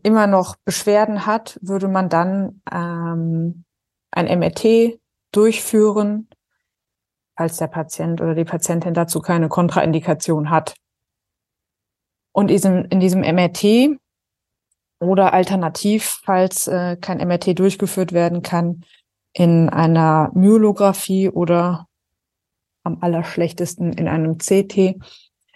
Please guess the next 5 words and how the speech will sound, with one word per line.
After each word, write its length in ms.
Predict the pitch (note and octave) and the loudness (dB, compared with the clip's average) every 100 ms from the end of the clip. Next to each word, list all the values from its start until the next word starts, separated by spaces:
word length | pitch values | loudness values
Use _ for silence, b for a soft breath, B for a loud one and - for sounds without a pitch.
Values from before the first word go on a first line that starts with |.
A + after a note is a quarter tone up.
| _ - | _ -8
ähm, 760 | F3+ F3+ F3 F3 F3 E3+ E3 - - | -2 0 2 2 2 0 -6 -16 -10
sieht 260 | D#3+ F3+ - | -4 -4 0
man 220 | G3 F#3 | 0 4
dann 460 | F3+ F#3+ G#3+ A#3+ _ _ _ _ _ _ _ _ _ _ | 2 2 -2 -4 _ _ _ _ _ _ _ _ _ _
manchmal 720 | F3 D#3+ D#3+ - F3+ G3+ B3+ | -2 0 -2 -4 -2 0 -2